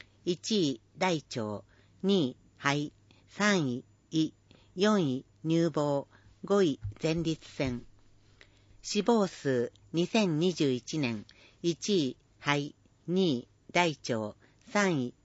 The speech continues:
胃、四位、膵臓、五位、肝臓。参考、がんの統計二千二十三。がん検診の受診方法、受診場所は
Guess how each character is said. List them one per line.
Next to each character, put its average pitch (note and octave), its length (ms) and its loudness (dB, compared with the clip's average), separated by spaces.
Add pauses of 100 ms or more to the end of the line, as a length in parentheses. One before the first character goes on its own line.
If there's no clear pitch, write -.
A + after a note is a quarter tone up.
(100)
胃、 D#3 220 0 (440)
四 G3 240 4
位、 C3 240 0 (140)
膵 D#3+ 320 0
臓、 C3+ 400 -2 (260)
五 G3 200 4
位、 C#3+ 180 -2 (240)
肝 D3 300 0
臓。 A#2+ 400 -2 (640)
参 F3 220 -2
考、 D3+ 380 0
が G3 200 -4
ん F#3 80 -2
の C#3 80 -2
統 C#3 260 -4
計 C3+ 300 -2
二 C#3 180 -4
千 D3 320 -4
二 C#3 140 -2
十 A#2 260 -6
三。 A#2+ 340 -8 (1500)
が A3 140 6
ん B3+ 80 6
検 B3 240 4
診 C#3+ 300 0
の B2+ 80 0
受 D3 180 -2
診 G3 340 0
方 D#3+ 300 0
法、 A#2 440 -4
受 D#3+ 180 -2
診 F#3+ 240 0
場 F3 120 -2
所 E3+ 140 -4
は D3+ 160 0